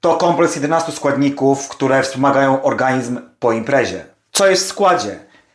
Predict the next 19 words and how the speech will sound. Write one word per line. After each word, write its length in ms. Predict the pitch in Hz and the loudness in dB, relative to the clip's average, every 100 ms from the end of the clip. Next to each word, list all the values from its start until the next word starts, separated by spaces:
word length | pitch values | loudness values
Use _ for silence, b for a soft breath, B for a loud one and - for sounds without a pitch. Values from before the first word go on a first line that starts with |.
| b | b
Jest 300 | 139 165 - - | -2 -2 -2 0
L-tryptofan, 720 | 180 180 185 - 190 - 120 | 2 4 0 2 0 2 -2
prekursor 520 | 135 139 160 151 151 | -2 -2 0 0 -2
serotoniny, 680 | 139 147 139 135 135 135 143 | 0 -2 0 0 2 2 2
wspiera 540 | 139 - 147 139 135 | -2 0 2 2 2
nastrój 600 | 135 143 147 - 147 151 151 | 0 2 2 0 0 0 0
po 120 | 151 | 0
imprezie. 520 | 151 143 156 113 101 - B B | 2 2 0 0 -4 -10 B B
Jest 520 | 127 143 143 139 - _ | 0 2 2 0 -10 _
Alkar, 520 | 160 160 156 131 101 | 2 4 2 -2 -4
który 340 | - 135 135 | -6 -2 0
poprawia 380 | 139 139 151 143 | -2 -2 0 0
krążenie, 600 | 139 139 127 131 127 135 | 0 0 0 0 0 -2
chroni 320 | 127 - 151 143 | -4 -2 0 2
neurony 380 | 139 127 131 | 2 2 2
i 180 | 139 147 | 2 2
redukuje 540 | 139 139 139 143 147 - | 2 2 2 4 4 2
stres 320 | - 175 170 | 0 0 2
oksydacyjny. 760 | - - 110 104 - 95 87 | 0 0 -6 -6 -6 -10 -12